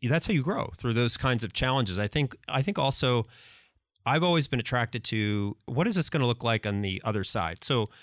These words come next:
for me at that time, let's say the decision to go to Korea, very clear that Asia was gonna become a massive part of our world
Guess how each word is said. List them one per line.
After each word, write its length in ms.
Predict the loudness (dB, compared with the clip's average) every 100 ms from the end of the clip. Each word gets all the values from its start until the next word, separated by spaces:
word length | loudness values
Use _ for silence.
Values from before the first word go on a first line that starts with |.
| _ -4
for 100 | 2
me 140 | 2
at 80 | 2
that 200 | 0 0
time, 240 | 0 -2
let's 160 | -2 -2
say 200 | -2 -4 -4
the 100 | -8
decision 420 | -4 -4 -2 -2
to 60 | 0
go 120 | -2
to 60 |
Korea, 340 | -2 -2 -2 -4 _ _ _ _ _ _ _ -20 _ _
very 300 | 0 2 2
clear 300 | 0 2 2
that 120 | 0 -2
Asia 420 | 0 2 0 -2 -2
was 160 | -2
gonna 180 | 0 -2
become 300 | -2 -4 -4
a 100 | -6 -8 _ -10
massive 560 | -6 -2 0 0 -2 -2
part 220 | -2 0
of 160 | -4 -4
our 140 | -4 -2
world 460 | -2 -2 -2 -4